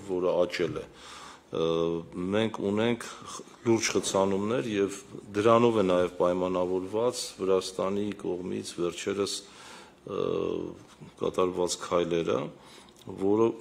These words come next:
կբերի որոշակի սահմանափակումների վերարտահանման մեջ։ Ուզում եմ շեշտել, որտեղ դա արտահանմանը այդպես չի վերաբերվում։ Ը, ասեմ, որ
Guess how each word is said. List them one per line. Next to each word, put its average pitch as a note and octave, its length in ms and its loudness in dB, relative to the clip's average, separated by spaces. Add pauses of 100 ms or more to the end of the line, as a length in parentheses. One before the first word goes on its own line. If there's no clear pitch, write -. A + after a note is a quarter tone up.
(320)
կբերի G2 360 2
որոշակի F#2+ 580 2
սահմանափակումների F#2+ 1120 2
վերարտահանման D#2 1080 0
մեջ։ - 320 -14
Ուզում - 280 -8
եմ F2+ 80 -8 (400)
շեշտել, - 560 -2
որտեղ F#2 320 -4
դա G2 180 2 (140)
արտահանմանը F2+ 800 -4
այդպես - 400 -6 (380)
չի - 240 -4
վերաբերվում։ C#2 720 -6 (720)
Ը, G2+ 160 4 (240)
ասեմ, D#3 380 6 (520)
որ A2+ 320 2